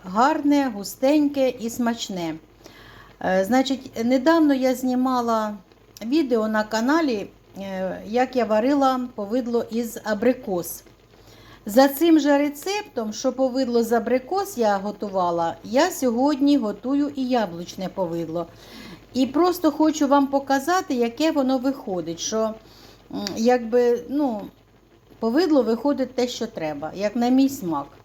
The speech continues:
Е, значить, дивіться, тут у мене два кілограма почищених і нарізаних на шматочки яблук. Так? Е, так же ж само я вкинула сюди дві склянки цукру.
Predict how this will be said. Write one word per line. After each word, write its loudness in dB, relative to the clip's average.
Е, 2
значить, 2
дивіться, -2
тут -4
у 4
мене 2
два 2
кілограма 0
почищених 2
і -2
нарізаних 2
на -2
шматочки -2
яблук. -2
Так? 0
Е, -2
так 4
же 0
ж -4
само -2
я 2
вкинула 2
сюди -4
дві 0
склянки 0
цукру. -6